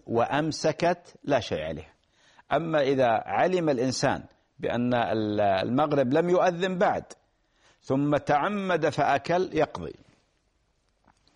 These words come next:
لاحظتم الفرق؟ شخص الآن أكل قبل المغرب بخمس دقائق، بعدين انتبه، قالوا له: "المغرب ما أذن"،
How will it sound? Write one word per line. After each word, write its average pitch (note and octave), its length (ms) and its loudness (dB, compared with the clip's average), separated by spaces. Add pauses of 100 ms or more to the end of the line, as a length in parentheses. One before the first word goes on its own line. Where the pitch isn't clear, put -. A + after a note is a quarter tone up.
(300)
لاحظتم C3 560 0
الفرق؟ C#3+ 500 -2 (480)
شخص - 340 -2
الآن C#3+ 340 0
أكل D#3+ 320 -2
قبل C#3+ 320 -2
المغرب C#3+ 420 0
بخمس C3 360 -2
دقائق، - 480 -2 (1040)
بعدين A#2+ 500 2
انتبه، C#3+ 460 0 (480)
قالوا D3 300 4
له: D3+ 80 2
"المغرب D3+ 380 0
ما D3+ 260 0
أذن"، G2 340 0